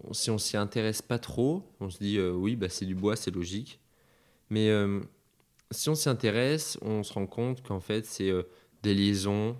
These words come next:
entre, entre atomes. On se rend compte que, euh, bah, ce sont, euh, des électrons qui, euh,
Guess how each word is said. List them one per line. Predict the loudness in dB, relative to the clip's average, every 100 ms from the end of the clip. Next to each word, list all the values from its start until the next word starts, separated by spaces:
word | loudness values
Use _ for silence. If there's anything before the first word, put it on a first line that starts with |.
| -8
entre, | -8 -6 -2 2 2 2 0
entre | -2 -2 -2
atomes. | 0 0 0 -4 -16 _ -20
On |
se | -12
rend | -10
compte | -6 -8 -8
que, | -4
euh, | -2 -2 -4 -14 -20 _ _ _ _
bah, | -2 0 0 -2 -4
ce | -8 -10
sont, | -6 -4 0
euh, | 0 0
des | -2 -2
électrons | -4 -4 -4 -4 -6 -14 -16
qui, | -6 0 0
euh, | 0 -4